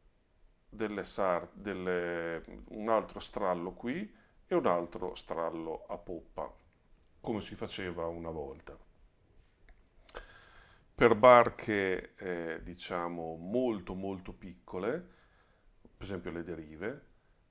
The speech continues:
non c'è neanche più bisogno di, dello sta-, del, ehm, eh, del backstay, perché del, degli strali di poppa, perché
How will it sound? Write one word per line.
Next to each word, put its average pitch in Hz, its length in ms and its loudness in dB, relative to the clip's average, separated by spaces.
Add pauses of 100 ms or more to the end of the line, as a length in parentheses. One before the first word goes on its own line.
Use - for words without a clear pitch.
(140)
non 123 180 0
c'è 127 120 0
neanche 120 280 2
più 107 140 -6
bisogno 95 920 -4
di, 92 420 -6
dello 90 260 -4
sta-, - 180 -4
del, 87 380 -4
ehm, 78 680 -6 (420)
eh, - 320 -6
del 92 200 -8
backstay, 85 880 -4 (1500)
perché 101 800 0 (160)
del, 87 1040 -2
degli 92 180 -8
strali 90 320 -2
di 90 140 -8
poppa, 87 400 -8
perché 95 640 -2